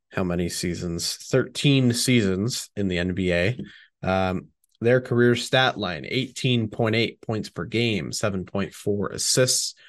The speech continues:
two point three rebounds, with one point one steal and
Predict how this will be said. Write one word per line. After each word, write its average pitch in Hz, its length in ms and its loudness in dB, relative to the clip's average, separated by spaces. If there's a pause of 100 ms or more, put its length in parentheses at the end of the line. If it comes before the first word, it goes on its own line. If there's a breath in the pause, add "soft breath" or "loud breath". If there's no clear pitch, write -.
(300 loud breath)
two 143 140 2
point 123 260 0
three 95 220 -4
rebounds, 90 720 -2 (440 soft breath)
with 101 440 0 (140)
one 117 300 2
point 120 240 0
one 113 220 0
steal 110 560 -2
and 80 300 -6